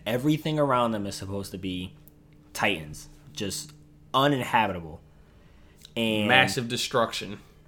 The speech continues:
Speaker 1: the introduction to it is perfect because you literally see how much they fear these Titans. They come, they break down the outer wall. There's three walls. I believe the outside wall was called Maria.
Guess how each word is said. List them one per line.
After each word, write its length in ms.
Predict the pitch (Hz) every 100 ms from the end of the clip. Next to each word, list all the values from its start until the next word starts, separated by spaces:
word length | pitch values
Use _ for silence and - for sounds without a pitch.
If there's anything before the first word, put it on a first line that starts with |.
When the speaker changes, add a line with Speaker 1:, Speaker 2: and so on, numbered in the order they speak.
| - - -
Speaker 1:
the 140 | - 143
introduction 640 | 170 170 135 139 139 175 160
to 140 | 190
it 200 | 190 - -
is 220 | 123 110
perfect 580 | 104 - 131 113 104 95
because 340 | 107 - 113 110
you 120 | 120
literally 440 | 117 139 143 139
see 480 | 131 - 120 113 110 - - -
how 380 | - - 131 147
much 360 | 135 127 -
they 120 | 110 107
fear 480 | - - 123 117
these 200 | 107 107 -
Titans. 500 | - 95 82 87 - - - - - -
They 140 | 107
come, 460 | - 143 143 143 139
they 120 | 107
break 460 | 98 120 135 143
down 220 | - 139 131
the 140 | 117
outer 220 | 120 117
wall. 200 | 110 104
There's 180 | 92 -
three 260 | - 135 175
walls. 500 | 143 123 117 117 - - - -
I 40 |
believe 180 | 98 123
the 120 | 117
outside 320 | 113 117 - 110
wall 160 | 107
was 80 | 107
called 220 | - 107
Maria. 420 | 101 104 113 113